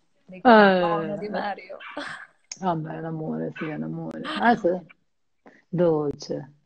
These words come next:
Speaker 1: Dolcissimo.
Speaker 2: Caro. Certo, è come, è come un lupo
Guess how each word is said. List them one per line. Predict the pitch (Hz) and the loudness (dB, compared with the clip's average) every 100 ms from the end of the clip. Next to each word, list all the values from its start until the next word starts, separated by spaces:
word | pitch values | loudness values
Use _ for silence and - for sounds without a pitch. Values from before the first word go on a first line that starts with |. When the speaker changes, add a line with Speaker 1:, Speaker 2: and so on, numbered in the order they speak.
| _ - | _ -18
Speaker 1:
Dolcissimo. | 185 185 - 170 156 156 165 | -14 -12 0 4 6 4 2
Speaker 2:
Caro. | 170 | 6
Certo, | 233 226 196 | 6 8 6
è | |
come, | 208 208 202 196 190 - - - - - - - | 8 6 8 6 4 0 -12 -20 -18 -16 -16 -18
è | - 185 | -2 -2
come | - 240 208 | 4 6 8
un | 202 208 | 8 10
lupo | 226 220 208 214 208 196 | 10 10 10 10 10 10